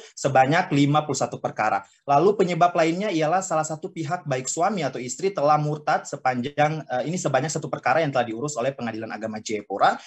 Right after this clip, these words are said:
Kemudian, Mei dan juga Tribuners, dilaporkan pula adanya kekerasan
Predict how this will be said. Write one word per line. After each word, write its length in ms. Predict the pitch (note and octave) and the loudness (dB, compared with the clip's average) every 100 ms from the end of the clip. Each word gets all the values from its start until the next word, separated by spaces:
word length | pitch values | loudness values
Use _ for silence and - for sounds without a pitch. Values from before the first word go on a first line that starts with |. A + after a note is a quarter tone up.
| - | -20
Kemudian, 480 | - D3+ D#3+ D#3+ F#3+ | -6 -2 2 4 4
Mei 160 | F3+ F3 | 2 2
dan 80 | F3 | 0
juga 240 | D#3+ D#3+ | 0 -2
Tribuners, 400 | D#3+ D#3 D#3+ F#3 | -2 -4 -2 -2
dilaporkan 480 | E3 D3 C#3+ D3 C#3 | 0 0 0 -2 -2
pula 240 | D3 E3 D3+ | 0 0 0
adanya 400 | D3 D3 D3+ E3+ | -2 -2 -2 -6
kekerasan 800 | - C#3 C#3 C3+ - F#3+ F#3+ A#3 | -8 -8 -4 -4 -2 -4 -4 -8